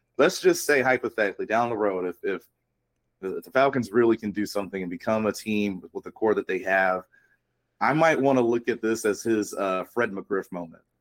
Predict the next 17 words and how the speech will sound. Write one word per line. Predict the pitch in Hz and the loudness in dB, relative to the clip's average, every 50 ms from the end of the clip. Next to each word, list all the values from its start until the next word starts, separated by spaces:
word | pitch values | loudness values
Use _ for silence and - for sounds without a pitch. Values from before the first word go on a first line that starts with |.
| _ _ _ _ _ - | _ _ _ _ _ -6
And | 98 104 104 98 | -4 -4 -4 0
so, | - 120 113 | 2 4 4
of | 113 - | 4 4
course, | 127 123 123 120 - | 4 4 2 2 0
if | 113 98 101 | -4 -4 -2
you, | 107 113 117 113 | 0 0 0 0
if | 101 95 | -2 -4
you're | 101 104 | -2 -2
not | 110 110 | 0 0
a | 107 | 2
baseball | 110 113 110 - - 110 107 | 0 0 0 0 0 -2 -2
fan, | - 113 107 107 107 107 | -2 -2 -2 -2 0 0
not | 107 101 | -2 -2
sure | - - 107 104 | -2 0 0 2
what | 101 98 | 2 0
I'm | 98 98 | 0 -2
referencing, | 104 101 - 104 101 92 - 101 101 98 95 | -2 -2 -2 -4 -8 -8 -4 -4 -4 -4 -4